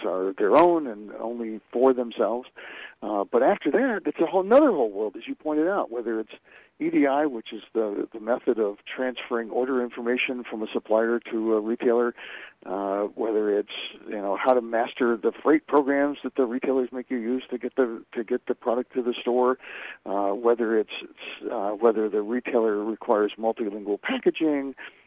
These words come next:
um, and all of this they have an opportunity to be exposed to at, uh, at the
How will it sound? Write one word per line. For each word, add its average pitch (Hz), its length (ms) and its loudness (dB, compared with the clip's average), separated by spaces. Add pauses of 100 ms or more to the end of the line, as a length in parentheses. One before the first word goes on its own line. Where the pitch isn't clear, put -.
(140)
um, 110 440 -4
and 131 120 -6
all 240 280 6
of 160 100 0
this 120 180 2 (320)
they 127 160 0
have 120 160 -2
an 113 80 -6
opportunity 110 480 -6
to 101 60 -10
be 101 100 -4
exposed 180 480 2 (120)
to 101 280 -2 (400)
at, 107 120 -4 (160)
uh, 101 380 -2 (220)
at 110 220 -8
the 98 260 2